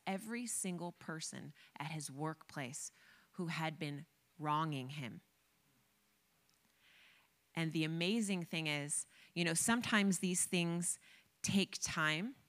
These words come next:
Someti-, t-, sometimes breakthrough, especially when it's strongholds in people's hearts, sometimes those things take time. You know, sometimes we have immediate breakthrough, but there's, there's something to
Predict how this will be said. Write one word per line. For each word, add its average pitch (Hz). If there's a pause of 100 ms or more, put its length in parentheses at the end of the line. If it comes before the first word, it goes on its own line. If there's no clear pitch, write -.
(440)
Someti-, 202
t-, 190
sometimes 220
breakthrough, 190
especially 190
when 170
it's 160
strongholds 175
in 147
people's 151
hearts, - (340)
sometimes 208
those 185
things 170
take -
time. 131
You 170
know, 170
sometimes 202
we 196
have 175
immediate 160
breakthrough, 214 (600)
but 185
there's, 185
there's 185
something 233
to 185